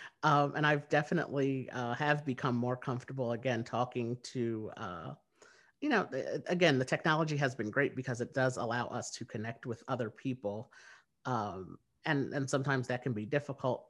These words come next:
to connect with people through a computer screen, but I have, uh, thoroughly enjoyed all of the conversations that I've had. And I am, uh,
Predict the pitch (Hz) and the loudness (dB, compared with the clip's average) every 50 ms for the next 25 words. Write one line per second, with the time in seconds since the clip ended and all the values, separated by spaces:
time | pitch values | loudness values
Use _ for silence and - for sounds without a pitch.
0 | - - - 135 127 120 113 110 113 - - 139 120 117 107 - - - 113 - | -8 -4 -2 0 0 0 -2 -4 -6 -6 -4 -4 -2 -2 -4 -6 -6 -10 -10 -10
1 | - - 127 123 - 113 113 - - 120 120 117 113 113 - 98 113 - - 107 | -6 -6 -6 -4 -4 -8 -10 -6 -4 -4 -2 -2 -4 -4 -6 -8 -8 -8 -8 -8
2 | 104 113 120 - - - - 98 95 95 117 131 113 110 117 123 123 123 107 110 | -6 -6 -8 -8 -12 -10 -8 -6 -6 -6 -6 -6 -6 -4 -4 -2 -2 -2 -4 -6
3 | 131 - - - 95 90 90 95 123 - - _ _ - - - - _ _ _ | -8 -14 -14 -14 -14 -12 -12 -14 -14 -16 -16 _ _ -20 -20 -20 -20 _ _ _
4 | _ - 151 151 151 143 135 131 110 - 123 120 117 123 131 123 127 123 123 120 | _ 8 8 10 10 8 6 6 4 4 2 0 0 0 0 2 2 2 2 0
5 | - - - 127 127 127 117 110 117 131 - 123 117 110 110 - - 98 107 - | -2 -4 -2 -2 0 0 -2 -4 -6 -6 -4 -4 -4 -4 -6 -6 -4 -6 -6 -4
6 | - 123 120 - 113 98 101 101 - - - 113 113 113 110 107 101 107 - - | -6 -8 -8 -8 -8 -8 -8 -8 -10 -8 -6 -6 -4 -4 -4 -6 -6 -8 -14 -14
7 | - 147 123 120 117 113 113 120 117 120 113 113 120 117 - - - - 117 104 | -10 -8 -8 -6 -6 -6 -6 -8 -8 -8 -6 -6 -8 -8 -8 -10 -12 -12 -12 -12
8 | 104 104 117 | -12 -12 -14